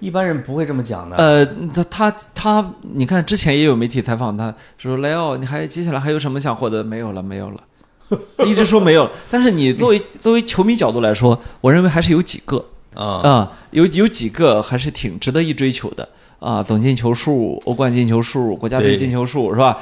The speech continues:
Speaker 1: 嗯。
Speaker 2: 这些，呃，还是，就是说，哪怕是，我，我，我说的再俗气一点，哪怕是为了第八座金球奖，
Speaker 1: 嗯。
Speaker 2: 也许也应该在欧洲多待半年。
Speaker 1: 嗯，使使劲儿，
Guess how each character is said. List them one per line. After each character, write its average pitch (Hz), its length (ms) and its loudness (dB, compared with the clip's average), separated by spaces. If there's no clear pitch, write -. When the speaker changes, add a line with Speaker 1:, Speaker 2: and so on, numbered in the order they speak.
Speaker 1:
嗯。 107 140 -4
Speaker 2:
这 98 80 2
些， 170 220 4
呃， 127 300 2
还 151 180 0
是， 202 320 2
就 247 120 -4
是 190 140 -4
说， 208 260 0
哪 - 120 -2
怕 214 180 0
是， 143 340 0
我， 135 100 0
我， 131 360 4
我 127 120 4
说 160 180 2
的 131 320 2
再 180 140 2
俗 117 180 -4
气 120 220 -2
一 - 20 0
点， 90 180 -6
哪 123 120 0
怕 160 100 0
是 170 160 0
为 151 120 2
了 127 100 0
第 139 160 -2
八 139 160 -2
座 131 140 -6
金 139 180 -8
球 113 180 -4
奖， 107 160 -10
Speaker 1:
嗯。 110 240 -4
Speaker 2:
也 131 100 4
许 123 220 -4
也 101 100 2
应 110 100 -2
该 127 120 -4
在 120 100 -2
欧 117 160 -2
洲 117 140 -4
多 123 120 -4
待 123 160 -2
半 120 220 -4
年。 110 140 -6
Speaker 1:
嗯， - 20 -6
使 - 220 -6
使 113 100 -4
劲 123 140 0
儿， - 200 -2